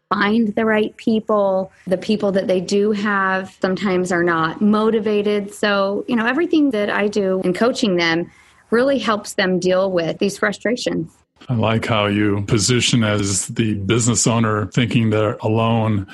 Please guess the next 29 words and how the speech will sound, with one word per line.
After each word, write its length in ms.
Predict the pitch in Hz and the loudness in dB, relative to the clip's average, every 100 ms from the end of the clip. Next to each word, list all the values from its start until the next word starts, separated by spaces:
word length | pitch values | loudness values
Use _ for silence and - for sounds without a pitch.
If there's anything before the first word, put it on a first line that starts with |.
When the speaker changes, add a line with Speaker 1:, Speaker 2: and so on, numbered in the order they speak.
| - _ | -20 _
Speaker 2:
they're 160 | 120 110 | 0 2
the 100 | 113 | 2
only 200 | 110 113 | 2 2
ones 340 | 110 107 - | 2 2 0
with 180 | 110 107 | 0 0
this 220 | 110 - | 0 2
issue. 420 | 113 113 117 110 - | 2 2 0 0 -2
<laughs> 40 | - 170 - 185 - - - 190 262 269 277 | 0 2 4 2 0 -6 -6 0 0 2 0
And 520 | 131 127 127 120 101 - - | 0 0 2 0 -2 -8 -2
the 140 | 127 | 0
realities, 760 | 123 123 117 120 120 120 107 110 | 2 2 0 0 2 2 2 2
as 220 | 110 120 | 0 0
we 180 | 107 104 | 0 2
all 240 | 107 104 | 0 0
know, 460 | 110 120 104 101 104 | 0 2 0 0 -2
is 640 | - 113 104 104 101 - | -2 -2 0 -2 -2 -2
that 400 | 104 104 101 - 113 113 110 | 0 0 0 -2 -4 -4 -2
everyone 460 | 165 240 123 95 | 0 2 2 0
is 180 | 95 95 | 0 -2
dealing 400 | - 127 131 127 | 0 2 2 2
with 180 | 110 - | -2 -2
these 300 | 117 117 107 | -2 0 -2
at 140 | 95 | -2
some 380 | - 123 127 113 | -2 0 0 -2
phase 460 | - 107 110 107 98 | -2 0 0 0 -2
of 120 | 95 | -2
their 160 | 92 92 | -4 -4
business. 640 | 104 117 - 98 - - | -4 -4 -2 -2 -2 -4
And 240 | 101 98 | -4 -6